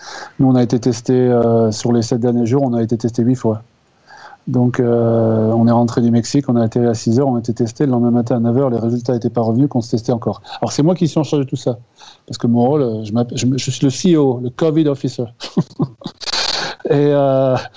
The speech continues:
et c'est, c'est des protocoles très, très drastiques, mais c'est intéressant que tu parles du vaccin, parce que, ben, au Canada, une des raisons pour laquelle on est toujours en Floride, et je pense qu'on n'est pas prêt de rentrer, c'est parce que, ben, le,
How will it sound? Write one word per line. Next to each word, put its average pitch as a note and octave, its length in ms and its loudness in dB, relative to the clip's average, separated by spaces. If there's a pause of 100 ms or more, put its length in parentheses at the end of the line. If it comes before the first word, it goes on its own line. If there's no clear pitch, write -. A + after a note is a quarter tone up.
(380)
et D3+ 260 4
c'est, D3+ 300 0
c'est D#3 160 -2
des C#3+ 120 2
protocoles D3 540 0
très, C#3+ 140 -4
très - 140 -4
drastiques, C3+ 400 0
mais C#3+ 80 2
c'est C3+ 160 -2
intéressant C#3+ 420 0
que D3+ 60 0
tu - 120 -2
parles C3 200 -2
du C3 60 0
vaccin, C3+ 360 0
parce C3+ 220 -4
que, C3 120 0
ben, B2 220 2
au A#2+ 60 0
Canada, C3 580 0 (320)
une D3 120 2
des C#3 100 4
raisons C3+ 240 0
pour C3 140 -2
laquelle B2 260 0
on A#2+ 100 0
est A#2 80 -2
toujours B2+ 200 -2
en A#2+ 60 -2
Floride, B2 360 0
et A2 40 0
je G#2 80 -10
pense A2+ 200 -4
qu'on A#2 100 -2
n'est A2+ 80 2
pas A#2+ 140 -2
prêt B2 120 -4
de B2 60 0
rentrer, A#2+ 280 0
c'est A#2+ 140 -6
parce G#2+ 200 -6
que, A#2 100 -2
ben, A2 240 0
le, G#2+ 100 -2